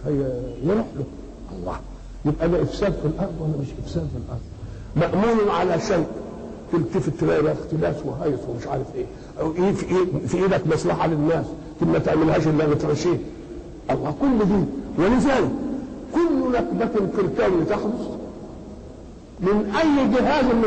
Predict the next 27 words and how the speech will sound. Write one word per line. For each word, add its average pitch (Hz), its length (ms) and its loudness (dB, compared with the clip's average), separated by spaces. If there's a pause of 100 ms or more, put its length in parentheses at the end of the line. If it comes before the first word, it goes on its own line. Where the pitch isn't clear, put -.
الأجهزة 214 520 2 (800)
ثق 233 380 0
إن 190 240 4
فيه 175 200 4
بقى 165 200 2
إيه؟ 143 360 2 (640)
تسيب 156 480 2 (1040)
وعدم 151 460 4
انضباط، 135 640 4 (1000)
وما 156 200 4
عادش 185 320 2
واحد 170 340 4
عايز 180 240 4 (180)
يقضي 165 200 2
شغل 185 280 4
إلا 165 160 4
لو 165 60 2
خد 196 200 2
فلوسه. 175 480 2 (240)
المرتب 214 600 4
الآن 226 380 2 (300)
بقى 175 280 0
أمر 165 200 4
لازم، 147 440 4
ده 170 80 2 (100)
ملوش 220 140 6
دعوة. 185 300 0